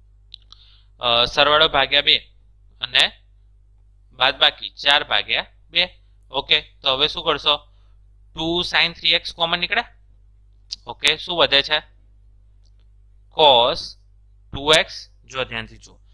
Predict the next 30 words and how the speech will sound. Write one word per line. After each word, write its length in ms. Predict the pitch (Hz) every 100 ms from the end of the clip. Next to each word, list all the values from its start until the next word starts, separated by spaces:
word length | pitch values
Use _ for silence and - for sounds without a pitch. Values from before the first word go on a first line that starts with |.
| - - _ -
આ 100 | 120
two 240 | 120 139 147
sin 260 | 151 143
three 220 | 151 147 147
x, 240 | 151 -
two 160 | 147 139
sin 260 | 143 131
three 140 | 127 107
x 200 | - -
common 260 | 135 139
નીકળી. 240 | 143 - 165
પહેલા 280 | 135 131
સ્ટેપમાં 300 | 135 151 147
શું 140 | 170 170
વધ્યું? 220 | 143 147
cos 240 | 147 143
two 140 | 160 143
x. 220 | 113 - - - _
પછી 200 | 127 -
minus, 420 | 151 147 123 101 135
બીજા 220 | 131 143
સ્ટેપમાં 320 | 160 151 151
શું 140 | 185
વધે 240 | 175 131 123
છે? 120 | 127
કંઈ 260 | - 175 180
નહીં, 340 | 180 - 120
એટલે 160 | 120 127
માઇનસ 440 | 117 110 131 -
વન. 140 | 196